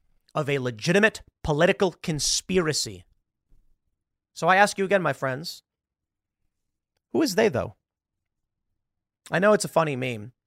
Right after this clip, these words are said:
and I'm honored, honored <laughs> to have been involved in the "Who is they, though" meme. Kanye West comes on the show, yay. And we're talking about they.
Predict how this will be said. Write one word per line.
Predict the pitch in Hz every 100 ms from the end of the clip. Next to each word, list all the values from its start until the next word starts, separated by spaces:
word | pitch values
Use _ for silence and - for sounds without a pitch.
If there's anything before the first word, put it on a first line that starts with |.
| _ _ _
and | -
I'm | 156 196
honored, | 247 302 185 98 - _ _ _ _ _ _ _ -
honored | 269 240 117 - _ -
<laughs> | 220 - 233 - 214 - 170
to | - 180
have | 160
been | 131 175
involved | 165 131 156 151 113 104 - - - -
in | 151
the | 135
"Who | 127 202
is | 185
they, | 139 160
though" | 131 147
meme. | 135 113 92 - _ _ _ _ _ _ _ _ _ - - _ _ -
Kanye | 147 131 123
West | 120 120 -
comes | 131 117
on | 117
the | 107
show, | 127
yay. | 110 120 110 117 _ _ _ _ _ _ _ _ _ _
And | - 160 143 139 135 135
we're | 139
talking | 151 135 143
about | 135 143 120 107
they. | 151 117 117